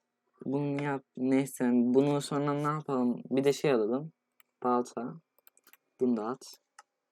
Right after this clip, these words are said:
Sonra gelelim buraya. Ya da al onu ya. Boş ver. Şöyle hızlı bir şekilde kazalım şuraya.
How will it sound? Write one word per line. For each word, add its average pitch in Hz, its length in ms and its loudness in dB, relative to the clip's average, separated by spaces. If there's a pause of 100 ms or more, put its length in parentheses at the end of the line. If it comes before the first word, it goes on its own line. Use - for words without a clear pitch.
(480)
Sonra 151 280 -8
gelelim 135 460 -2
buraya. 123 420 -2 (140)
Ya 123 80 -8
da 120 80 -10
al 123 140 0
onu 113 220 -2
ya. 107 340 -10 (260)
Boş 113 220 -10
ver. 104 100 -12 (1200)
Şöyle 110 240 -12
hızlı 113 200 -10
bir 110 60 -12
şekilde 107 260 -10
kazalım 113 320 -8
şuraya. 117 360 -14